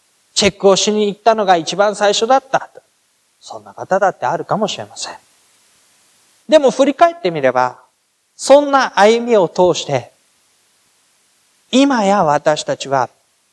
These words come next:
なんと違う。そういう意味では、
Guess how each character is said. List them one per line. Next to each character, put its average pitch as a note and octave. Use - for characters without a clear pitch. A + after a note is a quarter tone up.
な C4+
ん E4+
と -
違 -
う。 C#3+
そ D4+
う C#4+
い C4
う D4
意 C#4+
味 A3
で C#3+
は、 C3